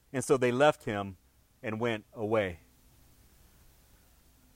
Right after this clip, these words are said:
With that, let's pray one more time. Father, as we get into your word now, Lord, we need to hear from you.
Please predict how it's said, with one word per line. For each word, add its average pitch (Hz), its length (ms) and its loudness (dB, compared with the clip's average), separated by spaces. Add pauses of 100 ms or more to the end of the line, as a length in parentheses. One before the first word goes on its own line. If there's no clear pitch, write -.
With 120 100 -6
that, 123 220 6
let's 120 120 0
pray 131 200 2
one 117 160 -2
more 120 100 -2
time. 120 320 -4
Father, 143 300 6
as 127 100 -4
we 147 100 0
get 135 140 -2
into 147 240 -4
your 143 100 0
word 123 280 2
now, 113 380 -2 (1400)
Lord, 123 220 6
we 131 140 4
need 131 220 2
to 117 80 -2
hear 113 180 2
from 107 220 -6
you. 101 260 -2